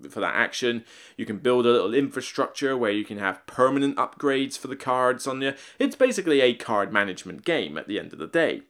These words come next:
But it's a, you know, it's an interesting card system, and I like card management where you pick it up and you think, "Oh, I really want this, but hang on, I need to get some of those. Maybe I'll draw that card. I could use this in combat with this card and do something cool."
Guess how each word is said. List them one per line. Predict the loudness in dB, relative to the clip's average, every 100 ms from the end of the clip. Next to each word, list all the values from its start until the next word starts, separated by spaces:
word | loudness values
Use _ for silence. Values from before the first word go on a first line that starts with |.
| _ _ _ _ 2
But | 2 2 -4
it's | 0 0 0 -2
a, | 0 0 -2 -6 _
you | 0
know, | 2 2
it's | 2 0
an | 0
interesting | 0 0 0 -2 0
card | 2 2 0
system, | -6 -8 -4 -4
and | -2
I | 0 4
like | 4 2 -4
card | 0 2 2
management | -2 -4 -4 -4 0
where | 0
you | 0
pick | -2 -4
it | -2
up | -2
and | -2
you | -2
think, | -2 -4 -20 -20 -18
"Oh, | -10
I |
really | -4 -2 0
want | 0 2
this, | 4 4 4
but | 2 2 0
hang | -4
on, | -4 -2
I |
need | -4 -6
to | -6
get | -6
some | -6 -8
of | -2
those. | 2 4 4
Maybe | 0 -2
I'll | -2
draw | -2 0
that | 0 -2
card. | -4 0 0 0
I |
could | -6 -6
use | -6 -4
this | -6
in | -8
combat | -6 -4 0 -2
with | 0
this | -2 -2
card | -2 0 2
and | 0
do | 0 0
something | 0 -6
cool." | 2 4 4